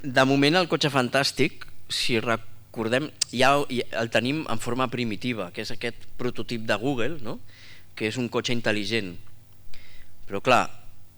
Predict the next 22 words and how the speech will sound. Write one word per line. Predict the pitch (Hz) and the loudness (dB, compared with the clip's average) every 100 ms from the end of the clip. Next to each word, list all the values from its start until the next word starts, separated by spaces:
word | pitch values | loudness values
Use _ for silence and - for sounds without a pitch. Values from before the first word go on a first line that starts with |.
| - - - - - - - - | -18 -10 -6 -6 -6 -12 -10 -4
el | 120 | -2
cotxe | 139 127 | 0 0
fantàstico | 147 139 147 170 156 | 0 2 2 2 0
seria | 139 123 | 0 0
una | 139 135 | 0 2
barreja | 120 117 127 117 | 2 2 0 0
entre | 110 113 107 - | -2 0 -2 0
la | 110 110 | 0 2
u | 131 | 2
i | 139 | 2
la | 107 | 2
dos, | 120 95 - - | 2 0 -4 -4
perquè | 107 95 104 95 - - - | -4 -2 0 -2 -4 -10 -6
recordeu | 107 107 104 127 131 | -2 0 2 2 2
que | 131 | 2
el | 101 | 0
Michael | 107 110 113 107 | 0 2 2 2
Knight | 123 113 - | 0 -2 0
parlava | 135 117 120 151 | 2 4 6 6
amb | 147 110 | 4 2
el | - | -2
cotxe | 98 - | -2 -6